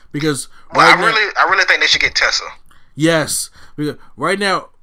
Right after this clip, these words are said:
Speaker 1: don't Ring of Honor kinda got that, that W W E deal going on 'cause they got money also. They, once somebody signs a contract, they gotta perform just in Ring of Honor.
Speaker 2: Ring of Honor, yes, Ring of Honor. Everyone's trying to get exclusive contracts now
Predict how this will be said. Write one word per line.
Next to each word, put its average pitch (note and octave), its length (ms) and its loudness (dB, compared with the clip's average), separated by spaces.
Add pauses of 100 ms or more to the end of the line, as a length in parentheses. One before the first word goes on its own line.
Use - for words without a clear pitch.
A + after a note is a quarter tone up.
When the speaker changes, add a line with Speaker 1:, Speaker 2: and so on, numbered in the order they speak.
Speaker 1:
don't F#3 260 -4
Ring G3 160 -4
of F3 100 -8
Honor F3+ 200 0
kinda F3 320 -4
got D#3+ 200 -6
that, D3+ 220 -4
that C3+ 140 -8
W D#3+ 220 -4
W D#3 140 -8
E E3 60 -6
deal E3 200 -4
going E3 300 -4
on D#3+ 80 -6
'cause B2+ 160 -8
they D3 80 -4
got D3+ 200 -4
money D3+ 240 -6
also. D3+ 260 -4
They, C3+ 320 -6
once C#3 240 -8
somebody D3+ 260 -6
signs C#3+ 240 -8
a C3+ 40 -10
contract, D3 540 -6 (300)
they C3 80 -8
gotta C#3 180 -4
perform C3 380 -8
just C3+ 180 -8
in C3 80 -8
Ring C3 140 -6
of C3 80 -6
Honor. C#3+ 360 -4 (1400)
Speaker 2:
Ring F3 160 4
of F3+ 100 -4
Honor, F3+ 180 6
yes, C#3+ 240 4
Ring F3+ 160 -2
of F3+ 120 0
Honor. F3+ 440 4
Everyone's A3 380 4
trying F#3+ 160 4
to E3 40 0
get E3+ 140 0
exclusive - 580 0
contracts - 640 -2
now G#2+ 140 -6